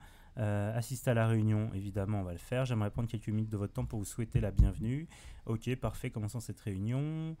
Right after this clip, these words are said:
Alors, l'U S I est un club avec un long passé. Les supporters apprécient qu'un nouvel entraîneur prenne le temps d'en savoir plus sur son histoire. Très bonne idée.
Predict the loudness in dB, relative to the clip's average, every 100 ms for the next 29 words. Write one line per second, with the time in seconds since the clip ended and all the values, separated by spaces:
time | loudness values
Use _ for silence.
0 | -14 -20 -6 0 2 2 -2 -14 -20 -12
1 | -6 -2 2 2 0 -6 -8 -6 -6 -4
2 | -4 -2 -2 0 0 0 -2 -2 -2 -4
3 | -4 -2 -2 -2 -4 -2 -2 -2 -2 0
4 | 2 2 0 0 -2 -4 -2 4 4 4
5 | -2 -2 -6 -8 -10 -8 -8 -8 -8 -6
6 | -4 -4 -4 -4 -2 -4 -2 -2 -2